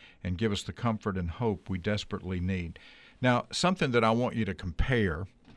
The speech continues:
as you're thinking about this from a worldview perspective is the response of the Christians that are rallying around the school and the people and the families,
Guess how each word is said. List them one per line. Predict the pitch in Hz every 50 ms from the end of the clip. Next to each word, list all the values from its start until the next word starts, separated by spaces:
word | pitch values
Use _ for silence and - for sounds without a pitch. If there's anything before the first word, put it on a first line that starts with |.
| - - _ _ - - -
as | 107 95 87
you're | 92 87
thinking | - 143 135 117 - 107 95
about | 90 87 90 90 85 -
this | - 95 90 -
from | - 104 87 85
a | 85 87
worldview | 90 107 139 180 156 101 87 85 80 -
perspective | 90 87 - - 78 78 73 - 80 85 - - - - - - - - - - _ -
is | - 113 104
the | - 98
response | 98 101 95 - - 139 139 143 147 147 135 -
of | 123 98
the | 85 90
Christians | - - - - 151 147 - - - 90 78 82 85 87 - - - _ _ _ _ -
that | 98 101
are | 95 92 90
rallying | 87 98 110 117 123 135 139 143 135 131 117 110
around | 104 101 104 110 113 113 104 98 98 95 92 87 - - - - _ _ - -
the | - 98
school | - - - 123 110 98 82 82 87 92 - _ _ - _ _ -
and | 107 107
the | 98 90
people | - - 131 131 - - 117 117 - -
and | 101 92 92
the | 92
families, | - - 113 110 107 95 85 82 85 95 - -